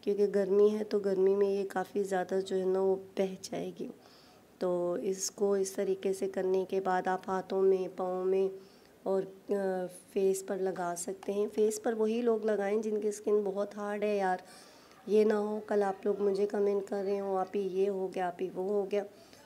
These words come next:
तो ये देखिए, यहाँ पर सिर्फ मैंने इतनी सी जगह क्रीम लगाई है और इतनी जगह जो है कितनी अच्छी लग रही है।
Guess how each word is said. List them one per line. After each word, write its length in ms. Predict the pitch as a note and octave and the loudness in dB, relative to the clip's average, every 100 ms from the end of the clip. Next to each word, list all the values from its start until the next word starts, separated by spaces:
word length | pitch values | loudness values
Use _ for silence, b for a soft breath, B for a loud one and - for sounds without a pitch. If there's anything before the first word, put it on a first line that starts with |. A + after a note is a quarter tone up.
| B | B
तो 60 | - | -6
ये 240 | G3+ F#3+ | -2 0
देखिए, 380 | G3+ G3+ G3 A3 | 2 0 -2 -4
यहाँ 360 | G#3+ G3 F#3 G3 | -2 -2 -4 -6
पर 160 | G#3+ | -4
सिर्फ 280 | G3+ - F#3+ | -6 -6 -4
मैंने 160 | G3 G3 | 0 0
इतनी 280 | F#3+ G#3 G#3 | 0 0 0
सी 160 | A3 | -2
जगह 240 | G3+ G3 G3 | -4 -4 -6
क्रीम 380 | - F#3+ G3 | -4 -2 0
लगाई 360 | G3 G3 F3+ F3+ | 0 -2 -2 -4
है 160 | F#3 G#3+ | -4 -4
और 140 | G#3 | -4
इतनी 320 | G3+ - G3+ G3+ | -6 2 4 6
जगह 400 | G3+ G3 G3 F#3+ | 4 0 0 0
जो 140 | F#3+ | 0
है 160 | F#3+ F#3+ | 0 0
कितनी 400 | - - F#3+ F#3+ | -4 -2 2 2
अच्छी 260 | F#3+ - | 2 -6
लग 240 | F#3+ F3 F3+ | -4 -4 -6
रही 240 | F3+ | -6
है। 80 | - | -8